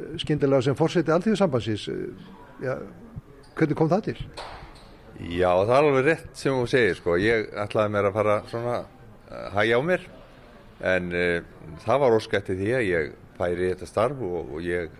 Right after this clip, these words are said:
Speaker 2: hugsaði það lengi og tók þá ákvörðun að, að láta slag standa og fékk kosningu í morgun.
Speaker 1: Eh, verða einhverjar áherslubreytingar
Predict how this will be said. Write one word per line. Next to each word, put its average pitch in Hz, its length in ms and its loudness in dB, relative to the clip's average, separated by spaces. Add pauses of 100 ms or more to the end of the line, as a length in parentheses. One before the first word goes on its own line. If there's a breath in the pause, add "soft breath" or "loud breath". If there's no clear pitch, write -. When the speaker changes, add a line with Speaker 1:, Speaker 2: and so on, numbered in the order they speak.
Speaker 2:
hugsaði 92 380 -2
það 104 200 0
lengi 135 300 -6
og 85 240 -8
tók 85 180 -4
þá - 120 -4 (100)
ákvörðun 104 400 -8
að, 87 100 -10 (100)
að 87 320 -8 (140)
láta 90 360 -4 (100)
slag 95 260 -2
standa 113 380 -4 (1080 loud breath)
og 85 320 0 (400)
fékk 92 220 -2
kosningu 90 420 -4
í 92 60 -4
morgun. 117 300 -6 (1200 loud breath)
Speaker 1:
Eh, - 280 -2
verða 135 380 0
einhverjar 120 240 0
áherslubreytingar 190 880 2